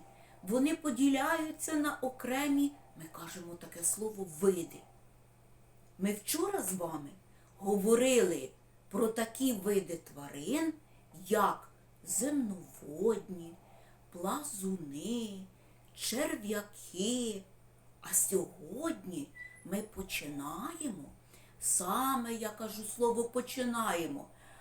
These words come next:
бо до кінця тижня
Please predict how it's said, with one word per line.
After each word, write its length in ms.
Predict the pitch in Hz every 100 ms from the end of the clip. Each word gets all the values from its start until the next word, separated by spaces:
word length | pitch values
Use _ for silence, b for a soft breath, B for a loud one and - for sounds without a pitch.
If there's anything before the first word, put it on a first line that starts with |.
| B - 156
бо 400 | 208 226 170 - - - - - - -
до 180 | - 196
кінця 440 | 196 190 185 185 165 -
тижня 540 | 233 339 349 - 302